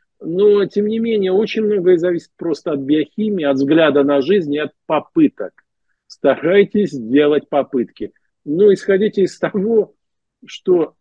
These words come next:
такая редкостная удача. У нас же, опять же, понимаете, история, и вот история всех этих коучей, инфо-цыган, она строится на историях успеха. И, и, и вам всегда приведут: «Да вот он не имел высшего образования, посмотри, как поднялся».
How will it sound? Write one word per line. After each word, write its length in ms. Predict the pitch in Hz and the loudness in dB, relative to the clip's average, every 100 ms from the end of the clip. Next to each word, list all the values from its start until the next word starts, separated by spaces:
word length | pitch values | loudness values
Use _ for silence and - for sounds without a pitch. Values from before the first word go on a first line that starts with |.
| _ | _
такая 480 | 170 170 202 196 160 | -6 -4 0 0 2
редкостная 560 | 185 175 147 - 131 131 | 0 -2 -6 -8 -10 -6
удача. 560 | 139 139 117 - 104 | -4 -2 -2 -4 -12
У 100 | 101 | -10
нас 200 | 160 180 | -6 -6
же, 120 | 131 | -2
опять 580 | 147 135 160 147 - 117 | 2 0 0 -6 -2 -4
же, 100 | 104 - | -4 -6
понимаете, 540 | 135 233 233 - 127 _ _ _ | -4 -2 -2 -2 -6 _ _ _
история, 840 | 147 - - 240 262 220 151 123 131 | -8 -6 0 2 4 6 6 4 0
и 400 | 147 139 135 131 | 2 4 4 0
вот 260 | 127 139 | -2 -2
история 420 | 147 - 160 143 131 | -2 -2 0 2 2
всех 260 | - - | 0 -2
этих 240 | 135 135 - | -2 -4 -4
коучей, 680 | 180 190 156 139 - 135 | 2 2 4 0 0 -4
инфо-цыган, 720 | 123 139 - 131 123 214 220 - _ _ - | -2 -6 -6 -6 0 0 -2 -10 _ _ -8
она 260 | 123 185 | -4 -2
строится 460 | 214 - 226 - 175 | -2 2 2 2 -2
на 120 | 165 | -2
историях 460 | 139 - 190 170 - | -2 -2 0 0 -2
успеха. 580 | - - 160 131 - - _ _ _ _ _ _ _ _ - | -12 -2 0 0 -4 -20 _ _ _ _ _ _ _ _ -10
И, 140 | 139 | -4
и, 240 | 156 151 156 | -4 0 -2
и 260 | 170 175 | 0 2
вам 160 | 170 165 | 2 2
всегда 340 | 180 151 165 | 0 0 0
приведут: 520 | 147 151 151 135 131 | 2 2 2 2 0
«Да 160 | 120 262 | 2 2
вот 280 | 302 294 220 | 2 -2 0
он 200 | 208 190 | 0 2
не 140 | 185 190 | 0 0
имел 240 | 185 170 | 0 -2
высшего 400 | 156 - 143 143 | -4 -4 -6 -6
образования, 800 | 135 156 165 185 254 247 170 139 | -6 -6 -4 -4 -4 -6 -6 -10
посмотри, 600 | 147 - 151 160 175 135 | -10 -8 -6 -2 0 0
как 220 | 131 110 | -2 -4
поднялся». 680 | 156 143 190 247 190 - 120 | 0 0 0 -2 -4 -6 -16